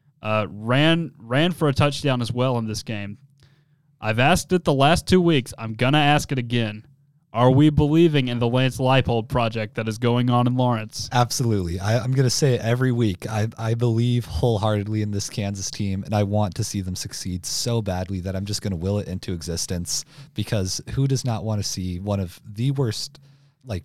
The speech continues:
Speaker 2: historically, one of the worst football programs just turn around completely and become this ridiculous offensive powerhouse that, you know, reminds me a bit of Tennessee and how we play our offense.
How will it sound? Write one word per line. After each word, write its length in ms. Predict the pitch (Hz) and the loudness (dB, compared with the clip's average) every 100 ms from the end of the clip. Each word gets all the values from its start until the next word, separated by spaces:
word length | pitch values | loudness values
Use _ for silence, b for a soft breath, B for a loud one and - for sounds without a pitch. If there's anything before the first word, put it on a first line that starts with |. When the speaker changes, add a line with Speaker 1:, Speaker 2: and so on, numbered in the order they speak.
| _ | _
Speaker 2:
historically, 600 | - 117 - 170 190 - | -6 -4 -2 -2 -2 -6
one 160 | 87 139 | -2 -2
of 60 | 95 | -2
the 80 | |
worst 320 | 80 117 - - | -2 -2 -2 -6
football 320 | 107 90 85 | -4 -4 -4
programs 640 | 92 85 85 73 78 - 113 | -4 -4 -4 -6 -8 -10 -8
just 400 | 90 82 - - | -6 -8 -10 -8
turn 200 | - 160 | -4 -2
around 360 | 82 82 82 - | -4 -8 -12 -14
completely 800 | 82 78 - 147 185 87 76 b b b b - | -14 -8 -4 -2 -2 -6 -12 b b b b -2
and 440 | 113 95 87 - | 0 0 -2 -6
become 420 | 104 - 127 113 101 | -6 -2 -2 -2 -2
this 320 | 98 - - | -4 -4 -6
ridiculous 560 | 98 98 135 120 90 | -6 -4 -4 -6 -8
offensive 560 | - 90 - 113 95 - | -8 -8 -6 -6 -8 -6
powerhouse 720 | 110 101 92 87 85 85 - b b b _ | -4 -4 -4 -6 -6 -6 -8 b b b _
that, 160 | 120 101 | -4 -2
you 80 | 113 | -2
know, 220 | 104 - | -2 -2
reminds 420 | 120 117 139 156 | -2 2 2 0
me 100 | 139 | -2
a 20 | |
bit 180 | 101 123 | 0 -2
of 140 | 107 - | -2 -8
Tennessee 560 | - 117 95 - 113 95 | -6 -4 -4 -6 -4 -4
and 80 | 87 | -2
how 140 | 101 | -2
we 120 | 90 80 _ - | -4 -8 _ -6
play 160 | 110 | -4
our 240 | 95 107 90 | -2 -2 -2
offense. 560 | 80 - 82 85 - | -6 -8 -10 -10 -14